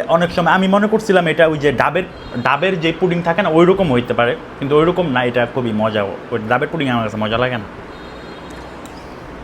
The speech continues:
হুম, এটাও মজা। তো এই যে এগুলা এখন ফ্যামিলির আর কি, আমার বাসায় আম্মু, ছোটো ভাই,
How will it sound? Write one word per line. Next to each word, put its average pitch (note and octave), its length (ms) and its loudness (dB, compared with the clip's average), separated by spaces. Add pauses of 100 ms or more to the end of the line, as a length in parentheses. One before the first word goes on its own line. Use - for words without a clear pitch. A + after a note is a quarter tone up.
(1600)
হুম, E3+ 160 -2 (320)
এটাও C#3 240 2
মজা। A2 180 -2 (2250)
তো E3+ 80 6 (960)
এই C#3 100 0
যে D3 120 4
এগুলা F3 220 4 (120)
এখন D#3+ 140 -4 (100)
ফ্যামিলির C#3+ 420 -2
আর B2 100 0
কি, C3 140 0
আমার B2+ 180 0
বাসায় B2 280 0 (520)
আম্মু, B2 240 0 (120)
ছোটো A#2 220 0
ভাই, A2+ 120 2